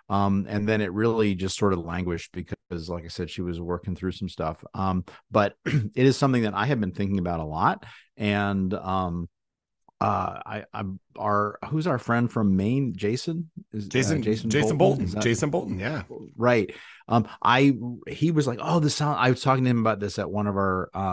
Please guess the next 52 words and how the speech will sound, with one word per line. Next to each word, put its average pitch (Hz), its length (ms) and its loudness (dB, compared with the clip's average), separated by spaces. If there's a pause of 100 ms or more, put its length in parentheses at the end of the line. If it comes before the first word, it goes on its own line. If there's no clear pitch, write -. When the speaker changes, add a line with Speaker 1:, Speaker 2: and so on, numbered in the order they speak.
(180)
Speaker 1:
our, 90 520 -6
uh, 95 60 -8
multi-state 110 560 0
meetings. 85 460 -8
And - 280 -14
he's 113 80 -4
like, 120 120 -8
"Yeah, 147 140 -4
this 147 140 -2
sounds 104 220 -4
really 113 280 -4
good. 123 220 2
You 98 300 -2
should, 98 300 -2 (340)
uh, 95 240 -2
y-, 104 220 -8
you 117 120 -2
should 131 140 -2
publish 127 320 4
that." 73 300 -6
And 95 80 -6
I'm 95 100 0
like, 95 220 -2
"Yeah, 107 160 -2
I 101 100 -2
think, 107 240 -6
I 95 140 -6 (200)
think 104 140 -2
I'm 95 140 -2
probably 95 320 -2
gonna 95 220 0
publish 95 360 -4
it 98 100 0
in 87 100 -4
Food 92 180 -8
Protection 90 400 -6
Trends. 135 380 4
I 101 60 6
don't 98 140 0
know 98 120 -2
how 95 100 -2
big 87 180 -2
a 85 60 -4
paper 110 300 -2
it's 98 120 -6
gonna 98 140 -2
be, 95 260 -2
but 82 180 -4
it's - 140 -14
probably 101 240 0
worthy 90 320 0
of 85 160 -8